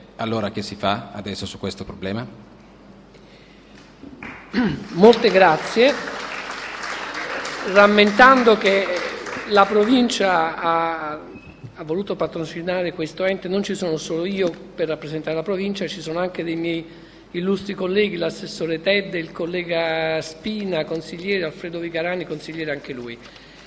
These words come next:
Speaker 2: Eh, ci sono anche molte altre persone che si occupano di questo argomento per passione o per professione, tra le altre anche la giornalista di Roma Veca, che ringraziamo di essere, di essere qui.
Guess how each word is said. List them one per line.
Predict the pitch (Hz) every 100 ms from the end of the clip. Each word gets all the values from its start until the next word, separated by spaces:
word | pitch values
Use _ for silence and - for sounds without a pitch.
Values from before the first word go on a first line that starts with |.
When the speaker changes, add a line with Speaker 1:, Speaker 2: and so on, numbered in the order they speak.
| -
Speaker 2:
Eh, | - 156 156 156 156
ci | 185
sono | 202 202
anche | 240 -
molte | 196 220 220 208 185
altre | 196 - 180
persone | 170 - 208 214 196 180 170 165 160 156
che | 180
si | -
occupano | 208 220 185 175 165
di | 165
questo | 160 160 - 165 156 151 147
argomento | 151 160 175 214 240 226 - 170 160 156 156 156 - -
per | - 165
passione | 175 160 - 220 202
o |
per | 208 208
professione, | 196 175 202 - 208 208
tra | 190
le | 180
altre | 196 190 170
anche | 185 185
la | 156
giornalista | 156 147 156 170 - 147
di | 147
Roma | 165 170 208
Veca, | 160 160 190 208 - - - -
che | 165
ringraziamo | 156 165 156 - 170 170 165
di | 147 151
essere, | 147 - 143 139 -
di | 170
essere | 160 - 139 -
qui. | 117